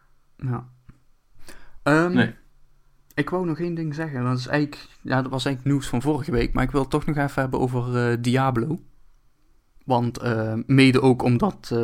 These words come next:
Speaker 1: Patrick vorige week dus, eh, toch, eh,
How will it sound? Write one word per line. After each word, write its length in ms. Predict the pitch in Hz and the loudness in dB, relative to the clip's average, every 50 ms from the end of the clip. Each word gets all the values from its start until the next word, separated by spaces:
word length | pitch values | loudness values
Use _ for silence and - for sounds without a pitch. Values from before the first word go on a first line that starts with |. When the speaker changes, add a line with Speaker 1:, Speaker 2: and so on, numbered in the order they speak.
| 113 - | -2 -2
Speaker 1:
Patrick 360 | - 127 123 - - - - | -4 -4 -4 -6 -8 -10 -4
vorige 340 | - - 143 131 123 123 127 | 0 2 2 2 2 2 2
week 260 | 127 131 127 123 127 | 4 4 4 4 2
dus, 320 | - 127 123 - - - - | -2 -2 -2 -2 -4 -2 0
eh, 340 | 131 123 117 117 123 123 - - - - - - - - - - - - - - - | 0 2 2 2 2 0 -2 -4 -8 -14 -14 -18 -20 -20 -20 -20 -20 -20 -20 -20 -12
toch, 320 | - 127 127 127 127 - - | -10 -8 -8 -8 -10 -10 -6
eh, 180 | 120 123 123 | -4 -2 -2